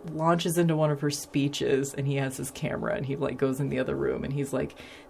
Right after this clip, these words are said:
"These motivating speeches of hers tend to get a little long, so we've got some time." And then he starts, like, daydreaming and talking about all kinds of other stuff. And then we come back a few minutes later and Buffy's still in the kitchen talking, you know.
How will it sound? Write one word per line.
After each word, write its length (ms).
"These 260
motivating 540
speeches 440
of 140
hers 280
tend 280
to 80
get 180
a 40
little 420
long, 360
so 140
we've 180
got 240
some 140
time." 420
And 120
then 80
he 60
starts, 340
like, 220
daydreaming 720
and 140
talking 320
about 240
all 120
kinds 260
of 80
other 240
stuff. 340
And 200
then 240
we 200
come 300
back 320
a 40
few 200
minutes 260
later 240
and 80
Buffy's 360
still 300
in 60
the 80
kitchen 400
talking, 720
you 120
know. 280